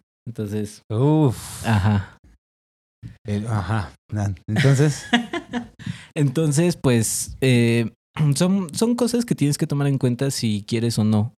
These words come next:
Speaker 1: utilizar hormonas, ¿no? O sea, entrar a la terapia hormonal. Em,
Speaker 2: O sea, la terapia hormonal finalmente es para los cambios físicos.
Speaker 1: Ajá. Y obviamente también hay cambios, eh,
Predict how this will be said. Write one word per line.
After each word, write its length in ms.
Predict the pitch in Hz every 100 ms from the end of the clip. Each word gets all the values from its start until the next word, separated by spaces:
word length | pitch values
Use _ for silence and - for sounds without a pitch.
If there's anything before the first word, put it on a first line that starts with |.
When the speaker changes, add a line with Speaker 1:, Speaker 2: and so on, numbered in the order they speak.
| -
Speaker 1:
utilizar 480 | 117 107 107 101 101
hormonas, 380 | 104 101 98 98
¿no? 80 | 143
O 60 |
sea, 100 | 143
entrar 240 | 107 107 104
a 80 | 104
la 100 | 101
terapia 320 | 95 95 107
hormonal. 340 | 101 95 98 _ _ _ _ _ _ _ _ _ _ -
Em, 800 | 123 120 113 110 110 110 113 104 _ _ - - _ _ -
Speaker 2:
O 60 |
sea, 140 | 127 151
la 160 | 139
terapia 320 | 135 143 147 156
hormonal 320 | 139 123 120
finalmente 640 | 123 123 123 120 120 104 - -
es 220 | 113 - _ _ _ -
para 560 | 107 120 143 180 240 -
los 400 | 113 107 104 -
cambios 500 | 113 110 110 110 -
físicos. 520 | 120 - - 190 - _ _ _ _ -
Speaker 1:
Ajá. 300 | 156 185 247 -
Y 220 | 143 127 123
obviamente 400 | 131 123 120 135
también 280 | 110 110 107
hay 80 |
cambios, 560 | 104 104 104 98 95 -
eh, 720 | 107 98 98 92 87 82 87